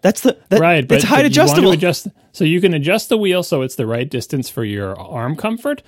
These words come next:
Speaker 1: Mm-hmm.
Speaker 2: and, or you can adjust the wheel so you can see the entire instrument cluster without obstruction, but it's hard to do both. And plus, your head moves around when you're driving 'cause you're looking for traffic. So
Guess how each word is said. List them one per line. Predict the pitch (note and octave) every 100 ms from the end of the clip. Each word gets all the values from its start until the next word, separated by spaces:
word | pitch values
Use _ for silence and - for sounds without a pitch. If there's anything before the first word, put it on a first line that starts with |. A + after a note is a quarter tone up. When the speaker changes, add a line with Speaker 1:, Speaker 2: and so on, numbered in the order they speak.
| -
Speaker 1:
Mm-hmm. | F#3
Speaker 2:
and, | A3 -
or | D#3+ D3+
you | F3 F3+
can | E3+
adjust | C#3 C#3 -
the |
wheel | B2+ B2 B2
so | - A2+
you | G#2+ G#2+
can | G#2+
see | G2 - B2
the | A2
entire | G#2+ A2 G2+
instrument | G#2+ - A#2+ B2+
cluster | C3+ C3 D#3
without | C3 A#2+
obstruction, | A2+ G2+ - E3 - G#3+ G#3+ _ _
but | -
it's | A#2
hard | - B2
to | D3+
do | G#2+
both. | G2+ G#2 F2 F2+ _
And | C#3+ C#3+
plus, | C#3+ A#2+
your | A#2+
head | B2
moves | G#2+ F#2+
around | G2 F2+
when | F2+
you're | F2
driving | E3 D#3+ B2+ G#2+
'cause | G#2
you're | G2
looking | F#2 -
for | E2+
traffic. | - - - - -
So | - E2